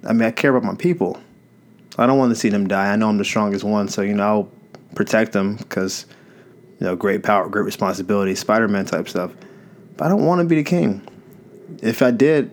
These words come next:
y'all wouldn't have had to mold me so much. Loki wanted to be king from the jump. He just, you know, was a vindictive, petty, manipulative, manipulative dude, so he couldn't be king.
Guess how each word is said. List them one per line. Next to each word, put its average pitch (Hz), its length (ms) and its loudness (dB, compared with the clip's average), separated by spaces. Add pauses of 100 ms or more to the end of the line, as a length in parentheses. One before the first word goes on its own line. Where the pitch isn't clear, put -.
y'all 113 260 4
wouldn't 120 220 2
have 120 100 4
had 113 120 2
to 107 240 0 (1300)
mold 127 440 6
me 110 180 4
so 101 200 0
much. 92 360 -4 (100)
Loki 123 300 4
wanted 110 260 4
to 101 40 -2
be 113 120 4
king 123 240 2
from 117 140 0
the 110 60 0
jump. 131 340 -2 (460)
He 107 180 2
just, 104 420 -4 (140)
you 110 80 -2
know, 92 120 -2
was 95 100 -2
a 95 100 -2
vindictive, 98 960 -4 (520)
petty, 101 600 0 (280)
manipulative, 107 520 2 (100)
manipulative 107 600 0
dude, 113 340 2
so - 120 -2
he 104 140 0
couldn't 98 240 -2
be 95 80 -6
king. 90 220 -6